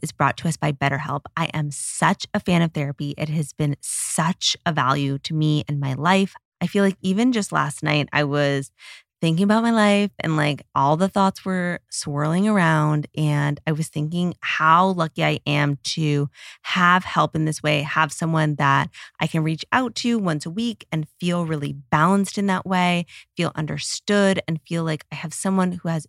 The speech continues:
no stake in the game, who really cares and has really good advice.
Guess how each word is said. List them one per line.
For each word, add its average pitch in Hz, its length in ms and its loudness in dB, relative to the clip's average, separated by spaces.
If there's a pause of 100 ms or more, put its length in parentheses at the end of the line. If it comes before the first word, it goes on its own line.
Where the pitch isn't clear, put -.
no 151 260 -2
stake - 300 -4
in 156 80 0
the 156 80 0
game, 147 420 0 (280)
who 175 340 0
really 165 360 -2
cares 143 640 -4 (140)
and 151 400 -2
has 147 540 0
really 151 240 -4
good 139 180 -6
advice. - 680 -10